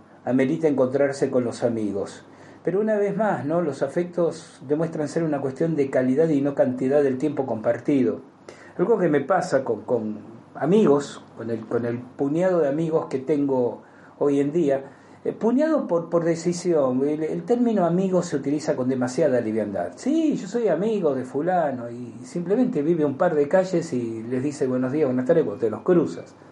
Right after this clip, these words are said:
¿no? Este, y aquí en esta foto con mi amigo, y te encontraste en dos presentaciones de libros. Entonces yo soy en ese sentido celoso con el término amigo, ¿no? Eh,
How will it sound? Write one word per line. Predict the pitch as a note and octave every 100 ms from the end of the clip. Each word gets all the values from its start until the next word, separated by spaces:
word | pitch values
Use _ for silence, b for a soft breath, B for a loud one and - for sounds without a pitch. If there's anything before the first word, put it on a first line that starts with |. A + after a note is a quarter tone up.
| B
¿no? | - E3 A2 - B B B B B
Este, | C#3+ C3 D3 C#3 C3+ B2 A2 G#2+ - -
y | C#3+
aquí | D3 B3
en | -
esta | - E3
foto | G#3+ G#3 F3
con | E3 F3
mi | B3 B3
amigo, | E3+ G3+ A3 G3 F3+ D#3+ - - -
y | D3+
te | C#3+
encontraste | D#3+ E3+ E3 G3+ G3 E3+ D3
en |
dos | D3 E3
presentaciones | D3+ D3 D3 B2+ B2+ D#3+ C#3+ C3
de | C#3+
libros. | E3+ A#2+ G2 - - - - - B B B B B
Entonces | - B3+ C4 B3+
yo | B3+
soy | B3 A#3 A3
en | G3+
ese | G3+ -
sentido | G3 F#3 G3+ G#3 G3 F#3 E3+
celoso | D#3+ - F#3 G#3 - C#3+ B2+
con | A#2+
el | A#2
término | A#2+ C3+ B2+ A#2+ A2+ A2 G#2 A2+ B B B -
amigo, | C#3 C#3 B2+ A#2 A2+
¿no? | B2+ F#3 G#3+ G#3+
Eh, | A2+ A2+ A2+ A2 G#2+